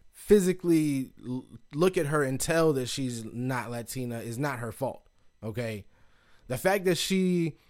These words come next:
speaks very good English and doesn't necessarily speak with an accent at all times is not her fault. But when she does speak Spanish, she speaks it like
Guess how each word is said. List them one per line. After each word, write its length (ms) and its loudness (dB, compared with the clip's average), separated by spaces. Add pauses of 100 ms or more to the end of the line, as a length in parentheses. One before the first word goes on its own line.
(400)
speaks 480 -2
very 460 4
good 220 4
English 720 0 (1040)
and 600 -2
doesn't 320 2
necessarily 500 -2
speak 320 -4
with 120 0
an 80 -2
accent 420 -2
at 120 -4
all 180 0
times 400 -4
is 100 -8
not 220 -4
her 120 -4
fault. 360 -8 (540)
But 100 4
when 120 4
she 160 4
does 320 4
speak 220 -2
Spanish, 400 0
she 140 2
speaks 320 -2
it 100 -4
like 340 2